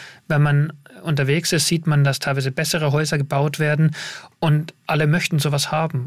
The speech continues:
Und das kriegt man oft nur, wenn man ins Ausland reist. Um dorthin zu kommen, muss man erst einen Kredit aufnehmen. Um den abzubezahlen, arbeitet man ein bis zwei Jahre. Und das unter Bedingungen, die einfach menschenunwürdig sind. Und, und diese Abhängigkeiten, meine ich,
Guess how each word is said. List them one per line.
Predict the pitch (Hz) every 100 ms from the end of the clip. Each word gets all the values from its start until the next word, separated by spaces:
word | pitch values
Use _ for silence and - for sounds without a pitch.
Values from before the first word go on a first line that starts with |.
| 165
Und | 135
das | 135
kriegt | - 147
man | 143
oft | 143 -
nur, | 147 139
wenn | 139
man | 135 139 - - - - -
ins | 143 127
Ausland | 139 139 131 127
reist. | 127 127 - - -
Um | 156
dorthin | 147 170 185
zu | 185
kommen, | 185 175 160
muss | 147
man | 143
erst | 143 -
einen | 135
Kredit | 143 185 -
aufnehmen. | 170 - 147 147 143 -
Um | 143 131
den | 135
abzubezahlen, | - - 147 131 - 127 139 -
arbeitet | 131 135 143
man | 131 131
ein | - 127
bis | 131
zwei | - 127 123
Jahre. | 120 135 120 131 - - - - - - 151
Und | 127
das | 147 147
unter | 131
Bedingungen, | 120 123 131 127 123 120 113
die | 120 123
einfach | 123 131 139
menschenunwürdig | 143 127 123 147 147 139 131 117 123 -
sind. | - 120 127
Und, | - 143 127 127
und | 139 131 -
diese | 160 156 139
Abhängigkeiten, | 131 139 131 - 131 127 139 127 135 -
meine | 127 123 131 135
ich, | 139 131 -